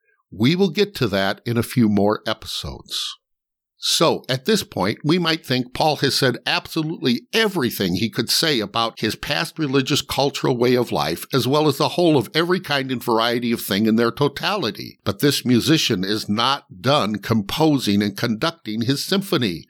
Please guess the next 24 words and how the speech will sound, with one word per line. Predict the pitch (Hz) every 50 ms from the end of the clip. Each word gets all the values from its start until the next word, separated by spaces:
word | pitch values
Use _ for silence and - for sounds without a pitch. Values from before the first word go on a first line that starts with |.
| _
This | - - - -
painter | - - - 190 202 196 196 151 123
has | 131 127 113 -
far | - - 147 165 180 185 170
more | 151 151 156 156 156
vibrant | 113 85 - 113 120 156 170 160 - 160 160 - _
colors | - - 147 156 127 92 90 - -
to | - 123 - - -
add | 127 117 104 104 107 98
to | - 135
his | - - 147 - -
palette. | - - - 156 175 175 - - - - - _
Why? | - 90 104 110 127 156 185 214 202 202 - _ _ _
To | - 160
express | 170 165 - - - - 160 175 165 - -
how | - - 175 190 202 202 202
important, | 196 - - - 170 156 151 - - 85 - - - _
how | - - - 175 190 196 196 190
preeminent, | - - - 185 196 196 185 202 202 160 139 95 76 - - -
how | - 160 175 196 202 208
supreme | 175 - - - 214 202 202 - - - 190 220 214 190 147 113
his | 104 - 147 131 - 147
existing | 127 - 110 101 90 127 170 165 - - - 214 196 196
relationship | 185 175 180 180 180 180 - - 139 113 - - - 120 - -